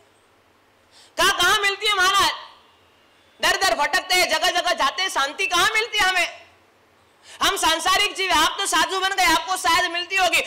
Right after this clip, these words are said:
हमें शांति नहीं मिलती। घर पे जाए तो घर में परेशानी, व्यापार में जाए तो व्यापार में परेशानी, दुकान में जाए तो दुकान में परेशानी, मित्रों के साथ जाए तो वहां पर परेशानी, जहां जाए वहां परेशानी हमारा पीछा नहीं छोड़ती,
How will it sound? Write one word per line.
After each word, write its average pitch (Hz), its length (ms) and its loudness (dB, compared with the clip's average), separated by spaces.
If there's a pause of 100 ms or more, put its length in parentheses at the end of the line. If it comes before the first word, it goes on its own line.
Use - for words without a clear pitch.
(140)
हमें 349 220 2
शांति 349 380 -2
नहीं 392 180 0
मिलती। 370 360 -2 (880)
घर 330 160 0
पे 392 180 2
जाए 330 240 2
तो 370 120 -2
घर 320 220 0
में 370 120 0
परेशानी, 359 500 0
व्यापार 330 400 2
में 349 120 0
जाए 285 220 2
तो 349 120 -8
व्यापार 320 380 0
में 359 140 -2
परेशानी, 339 400 0
दुकान 339 360 -2
में 359 120 0
जाए 311 240 2
तो 349 80 -6
दुकान 320 340 -2
में 339 100 -2
परेशानी, 339 460 0 (200)
मित्रों 339 300 -4
के 359 140 -2
साथ 339 320 0
जाए 330 260 2
तो 349 140 -4
वहां 277 200 2
पर 359 200 -2
परेशानी, 339 480 0 (200)
जहां 359 280 4
जाए 349 280 2 (160)
वहां 254 100 2 (100)
परेशानी 269 480 0
हमारा 254 300 -2
पीछा 277 360 -4
नहीं 269 220 -4
छोड़ती, 269 380 -2